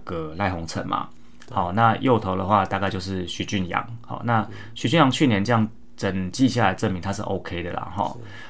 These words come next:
Speaker 1: 那赖鸿成跟陈冠宇相比之下，陈冠宇是比较稳定一点点的。
Speaker 2: 嗯。
Speaker 1: 好，那所以说，那如果说在这个位置都可以胜任的话，我觉得那就在这个位置就好了。短局数其实我觉得，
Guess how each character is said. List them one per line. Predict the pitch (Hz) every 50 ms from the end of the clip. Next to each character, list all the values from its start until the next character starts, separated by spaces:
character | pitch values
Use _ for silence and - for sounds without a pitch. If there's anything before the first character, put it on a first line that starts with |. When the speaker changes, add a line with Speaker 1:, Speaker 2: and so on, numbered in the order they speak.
| - -
Speaker 1:
那 | - 131 123 120 117 113 110 - - - - - - - - - -
赖 | 151 160 151 135
鸿 | 127 123 117 123
成 | 120 120 107 104
跟 | 101 117 117 113
陈 | 113 113
冠 | 104 117 107
宇 | 92
相 | - - - 127 127 139 139 139 - -
比 | 104 95 87 82
之 | - - 104 107
下， | 101 - 117 104 95
陈 | - - 98 98
冠 | 113 107 92
宇 |
是 | 85 - 110
比 | 110 - 90
较 | - 92 95
稳 | 92 98 90 82
定 | 80 - 87
一 | 87 90
点 | 87 - 82 80
点 | 80 - - - -
的。 | 85 78 - 120 - - - -
Speaker 2:
嗯。 | - 110 98 95 95 -
Speaker 1:
好， | - - 87 85
那 | 90 120 131
所 | - - 151
以 | 135 113
说， | - 127 120 120 120
那 | 120 131 131 123 113 113 - - - - - -
如 | - 135
果 | 135 117
说 | 117 123 120
在 | 117 127 117
这 | 123 113
个 | 107
位 | 113 120
置 | 110 - 98 95 92 90 90 -
都 | - 110 110 110
可 | - - 107
以 | 95
胜 | 87 - - 110 104
任 | 104 98
的 | 92 90
话， | 92 98
我 | 90 82
觉 | 85 - 90
得 | 82 90 90 90 -
那 | - 104
就 | - - 101 95 87 - -
在 | - 101
这 | 95 101
个 | 95
位 | 95 98 95
置 | 90 87
就 | 82 - 95
好 | 87 - - - - - -
了。 | - - - - - - - - -
短 | - 131 131
局 | 139 156
数 | 160 208 240 220
其 | - - 139
实 | 123 127 127 127
我 | 117 117 98
觉 | - 117
得， | 113 120 123 123